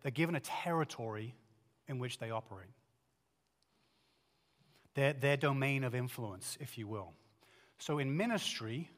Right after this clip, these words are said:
for pastors and shepherds, that, that domain of influence, right, it's, it's within the bounds of, of church ministry, essentially, right? That, that, that's, that's the domain that we, we function in. So, for example, things like theology,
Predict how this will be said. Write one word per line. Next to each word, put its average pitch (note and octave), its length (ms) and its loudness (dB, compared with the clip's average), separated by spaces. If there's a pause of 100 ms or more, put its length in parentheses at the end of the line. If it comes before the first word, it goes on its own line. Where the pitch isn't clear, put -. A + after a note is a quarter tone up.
(160)
for C#3 320 2
pastors C3 520 0
and C3 100 -2
shepherds, A#2 520 -2
that, D#3+ 300 10 (1300)
that D#3+ 260 4
domain D#3 500 4
of D3 120 4
influence, C3 840 -2 (400)
right, B2+ 300 -2
it's, - 300 -8
it's C#3+ 200 -8
within D3+ 440 0
the D3+ 80 4
bounds B2+ 580 2
of, C3 160 -4
of B2+ 180 -2 (960)
church A#2+ 320 -8
ministry, C#3 380 -4
essentially, G2+ 520 -8
right? A2 200 -6
That, C3+ 140 -6
that, C#3 180 -4
that's, C#3+ 200 -4
that's C3+ 180 -6
the C3+ 100 -10
domain B2+ 320 -4
that C3 80 -8
we, A#2+ 180 -6 (260)
we C#3 80 -2
function E3+ 320 0
in. G#2+ 80 -4
So, B2 200 -4 (340)
for D3 160 4
example, C3 580 4 (800)
things C#3 180 -2
like C#3 140 6
theology, C#3+ 600 2